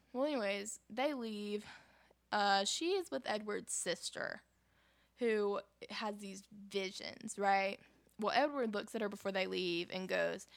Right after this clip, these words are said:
"You're my life now." Wow.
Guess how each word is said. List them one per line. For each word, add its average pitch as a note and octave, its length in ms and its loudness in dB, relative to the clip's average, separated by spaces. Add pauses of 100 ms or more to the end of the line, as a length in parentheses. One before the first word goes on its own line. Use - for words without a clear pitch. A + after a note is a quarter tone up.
(220)
"You're G3+ 300 2
my D3+ 240 4
life D3 340 0
now." - 320 -4 (3250)
Wow. G3 760 6